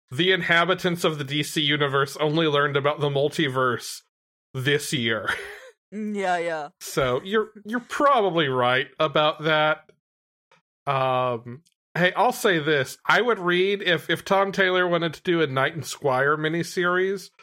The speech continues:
Speaker 1: I would read the hell out of that.
Speaker 2: That was very good. And, oh, and then that was a, um,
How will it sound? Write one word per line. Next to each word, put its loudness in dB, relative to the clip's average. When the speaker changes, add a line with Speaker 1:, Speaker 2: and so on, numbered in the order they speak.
Speaker 1:
I 2
would 0
read 0
the 2
hell 2
out 2
of -2
that. 0
Speaker 2:
That 0
was -8
very -6
good. -12
And, -2
oh, -2
and -2
then -8
that 0
was -2
a, -2
um, -2